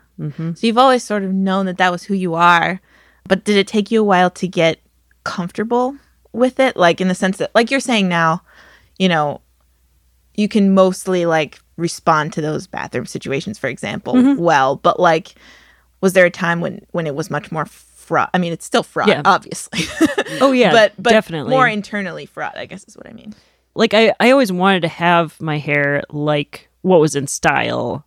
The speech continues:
Speaker 1: like, technically for boys.
Speaker 2: Right.
Speaker 1: And, but I was always sort of pressured, like, by my stylists and by just the whole, all of it,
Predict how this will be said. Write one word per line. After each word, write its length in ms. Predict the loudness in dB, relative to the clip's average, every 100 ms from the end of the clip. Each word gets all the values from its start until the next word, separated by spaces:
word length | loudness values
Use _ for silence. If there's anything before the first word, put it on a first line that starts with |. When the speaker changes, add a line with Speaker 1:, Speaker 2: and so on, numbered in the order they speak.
| -8
Speaker 1:
like, 240 | -6 -6 -10 -14
technically 960 | -4 -4 -2 -6 -4 -4 -4 -4 -6
for 180 | -6 -6
boys. 460 | -2 -2 -2 -8 -18 _ -2
Speaker 2:
Right. 180 | 4 4
Speaker 1:
And, 480 | 4 2 0 -2 -4 _ _ -20 -20 _ -6
but 160 | 2 4
I 120 | 6
was 140 | 6 6
always 360 | 6 4 0 -12 _
sort 220 | -2 0
of 140 | -2 -8
pressured, 560 | -4 -2 2 0 0
like, 300 | -6 -6 -6
by 100 | -4
my 140 | -4 -6
stylists 840 | -8 -4 -2 0 -2 -4 -6 -14 -8
and 180 | -4 -2
by 480 | 2 2 4 2 -2 -4
just 540 | -2 -2 -4 -10 -14 _ _ _ _ _ -4
the 80 | -2
whole, 600 | 2 2 2 0 -2 -4 _ _ _ _ _ _ _ _ 2
all 240 | 4 4
of 100 | 0
it, 240 | 0 0